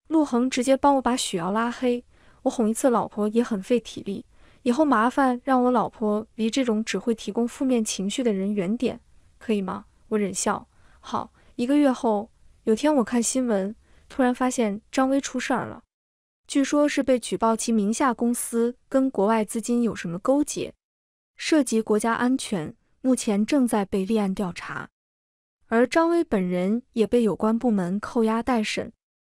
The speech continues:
张薇跟叶清池家世背景相当，以前两个人始终颇为亲近。我把陆恒喊过来，“以前张薇没少欺负我，就是他四处抹黑我的。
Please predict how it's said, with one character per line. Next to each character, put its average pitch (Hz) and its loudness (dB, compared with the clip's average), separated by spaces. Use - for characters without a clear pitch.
张 294 4
薇 320 4
跟 320 2
叶 311 4
清 277 0
池 202 -2
家 269 0
世 269 -2
背 220 0
景 180 -8
相 190 -6
当， 202 -2
以 240 -2
前 254 2
两 220 2
个 220 0
人 196 -2
始 - -6
终 262 0
颇 214 -4
为 170 -4
亲 185 -6
近。 185 -8
我 240 2
把 240 4
陆 254 4
恒 233 0
喊 180 -4
过 208 -2
来 180 -6
，“以 233 -2
前 247 0
张 302 4
薇 311 0
没 277 4
少 220 0
欺 - -4
负 226 -2
我， 107 -6
就 254 -4
是 247 -2
他 262 -2
四 - 0
处 294 0
抹 214 0
黑 240 0
我 240 0
的。 - -14